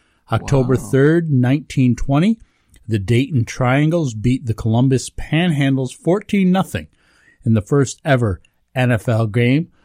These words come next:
Speaker 1: Lou Partlow scoring a touchdown from Miamisburg, Ohio.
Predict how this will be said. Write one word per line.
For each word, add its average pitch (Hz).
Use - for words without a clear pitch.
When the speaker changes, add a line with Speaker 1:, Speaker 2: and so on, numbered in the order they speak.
Speaker 1:
Lou 123
Partlow 143
scoring 127
a 107
touchdown 170
from 101
Miamisburg, 117
Ohio. 147